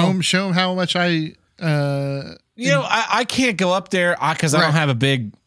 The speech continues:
Speaker 2: I don't have a big honker truck.
Speaker 1: Yeah.
Speaker 2: I, I, I'm also, I live several hundred miles away from the border. I have my responsibilities, but,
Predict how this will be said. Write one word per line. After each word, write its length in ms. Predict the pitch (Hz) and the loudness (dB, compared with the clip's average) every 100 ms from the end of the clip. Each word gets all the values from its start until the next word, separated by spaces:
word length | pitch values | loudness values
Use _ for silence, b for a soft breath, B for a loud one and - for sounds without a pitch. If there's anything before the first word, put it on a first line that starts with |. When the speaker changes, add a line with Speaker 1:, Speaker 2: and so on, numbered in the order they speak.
| - | -4
Speaker 2:
I 60 | |
don't 100 | 139 | 0
have 120 | 143 | 0
a 40 | 123 | 0
big 220 | 110 123 | 0 0
honker 360 | 110 127 120 110 | 0 0 -2 -2
truck. 440 | - 165 135 147 | 0 0 -2 -2
Speaker 1:
Yeah. 160 | 165 - _ _ | -4 -4 _ _
Speaker 2:
I, 220 | 131 135 - | -4 -2 -2
I, 320 | 127 127 120 120 | -2 0 0 -2
I'm 200 | 123 117 | -2 0
also, 340 | 123 135 - 120 | 0 0 0 0
I 100 | 113 | 0
live 220 | 120 117 | 0 0
several 320 | - 123 117 | 0 -2 -2
hundred 260 | 113 117 113 | -2 -2 -2
miles 260 | 113 117 | -2 -2
away 140 | 113 113 | -2 0
from 100 | 107 | 0
the 60 | |
border. 520 | 101 117 131 131 135 123 _ | 0 0 0 0 -2 -4 _
I 120 | - | -6
have 120 | 107 104 110 | -4 -2 -2
my 180 | 113 113 | -2 -2
responsibilities, 920 | 110 - 113 107 113 117 117 120 - b b | -4 -2 -4 -2 -2 -2 -2 -2 -6 b b
but, 400 | - 302 214 - | -2 0 -2 -6